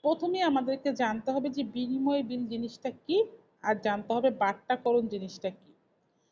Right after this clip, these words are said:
আচ্ছা, তাহলে প্রথমেই আসি বিনিময় বিলে। বিনিময় বিলের কয়েকটা নাম আছে, কেউ একে প্রত্যয় পত্র, কেউ এটাকে এলসি বলে,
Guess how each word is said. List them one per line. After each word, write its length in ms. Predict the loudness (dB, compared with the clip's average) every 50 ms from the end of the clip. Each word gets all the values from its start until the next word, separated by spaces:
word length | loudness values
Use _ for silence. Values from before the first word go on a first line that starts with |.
| _ _ -10
আচ্ছা, 280 | -10 -10 -8 -10 -10
তাহলে 240 | -4 -2 0 0 0
প্রথমেই 480 | 0 0 -2 -2 -2 -2 0 2 4 4
আসি 220 | 2 0 -2 -2
বিনিময় 480 | 0 4 6 6 8 8 6 4 2 2
বিলে। 280 | 0 -2 -6 -6 -8 -12 -14 _ _ _ _ _ _ _ _ _ _ _ _ _ _ _ _ _ -4
বিনিময় 500 | 0 2 4 6 6 6 6 4 2 2
বিলের 300 | 2 0 0 2 0 0
কয়েকটা 580 | 2 2 2 2 2 2 2 2 4 4 4 2 -2 -8 _ _ _ -14
নাম 420 | -12 -10 -8 -4 -2 0 0 2 0
আছে, 360 | 0 -2 -4 -8 -8 -8 -10 -10 _ _ _ _ _
কেউ 180 | 2 4 6 6
একে 200 | 4 2 -4 -4
প্রত্যয় 500 | 0 2 2 2 0 0 0 2 2 2 0
পত্র, 360 | -2 -4 -4 -4 _ -4 -4 -4 -4 0
কেউ 180 | 2 2 2 2 0
এটাকে 320 | 0 0 -2 -4 -4 2
এলসি 420 | 4 6 6 6 2 -2 -4 -4
বলে, 320 | 0 0 0 2 2 0